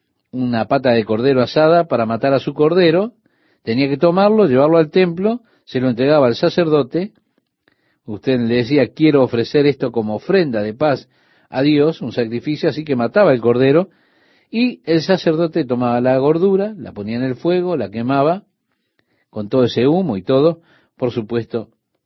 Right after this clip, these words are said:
eso olía realmente bien, y luego decía, "Esta es tu porción". Eso es lo que le decía el que llevaba el cordero a Dios por medio del sacerdote. "Esta es tu porción, Dios".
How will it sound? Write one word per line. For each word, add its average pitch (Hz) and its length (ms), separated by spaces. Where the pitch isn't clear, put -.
eso 117 420
olía 117 380
realmente 104 480
bien, 180 360
y 165 100
luego 180 200
decía, 139 260
"Esta 156 300
es 127 140
tu 123 140
porción". 95 640
Eso 147 220
es 123 60
lo 113 100
que 98 100
le 95 60
decía 120 520
el 117 180
que 107 120
llevaba 131 280
el 131 80
cordero 147 580
a 120 160
Dios 139 480
por 104 140
medio 120 220
del 101 100
sacerdote. 107 640
"Esta 143 260
es 131 120
tu 139 120
porción, 117 540
Dios". 87 400